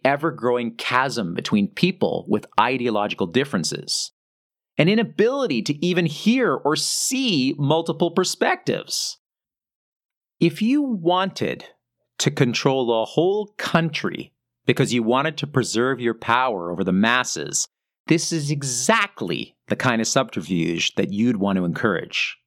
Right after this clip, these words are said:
Hmm. So if we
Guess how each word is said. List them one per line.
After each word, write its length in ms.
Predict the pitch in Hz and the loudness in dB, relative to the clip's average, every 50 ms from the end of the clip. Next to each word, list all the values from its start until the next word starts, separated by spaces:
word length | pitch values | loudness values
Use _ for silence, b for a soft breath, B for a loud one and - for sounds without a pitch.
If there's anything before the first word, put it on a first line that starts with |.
| _ _ _ _ _ _ _ _ _ _ _ _ _ _ _ _ _ 165 | _ _ _ _ _ _ _ _ _ _ _ _ _ _ _ _ _ -2
Hmm. 880 | 165 160 151 147 143 131 123 120 113 101 95 87 85 85 90 92 87 - - - - - _ _ _ _ _ _ _ _ _ _ _ _ _ _ _ _ _ _ _ _ _ _ _ _ _ _ _ _ _ _ _ _ _ - | -2 -2 0 -2 -2 -2 0 0 0 0 0 -2 -2 -2 -4 -4 -4 -6 -8 -10 -12 -14 _ _ _ _ _ _ _ _ _ _ _ _ _ _ _ _ _ _ _ _ _ _ _ _ _ _ _ _ _ _ _ _ _ -6
So 200 | - - 190 220 | -2 0 0 0
if 180 | 233 - - - | 0 -4 -4 -2
we 200 | 294 302 302 - | -2 -2 -2 -4